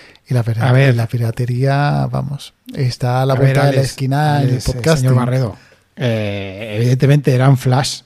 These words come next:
Speaker 2: O sea, era flash que se iba descargando <laughs> tu episodio según iba pasando y es que no le contaban las I Ps, ¿vale?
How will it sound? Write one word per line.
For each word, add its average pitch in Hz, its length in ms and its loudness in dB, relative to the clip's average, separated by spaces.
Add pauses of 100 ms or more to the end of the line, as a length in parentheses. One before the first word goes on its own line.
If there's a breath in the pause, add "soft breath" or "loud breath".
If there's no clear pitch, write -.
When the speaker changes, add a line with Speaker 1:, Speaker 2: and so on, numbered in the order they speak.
(100)
Speaker 2:
O - 100 -20
sea, 120 300 -8
era 135 160 0
flash 165 440 0 (100)
que 147 180 -6
se 139 160 -6
iba 147 340 -2
descargando 151 600 -2
<laughs> 190 160 2
tu 190 80 0
episodio 180 500 0
según 165 300 -2
iba 175 160 0
pasando 170 420 -2
y 165 80 -2
es 135 140 -2
que 151 140 -4
no 156 120 -2
le 170 160 -2
contaban 143 400 -2
las 160 160 -2
I 175 120 2
Ps, 247 260 4
¿vale? 180 260 0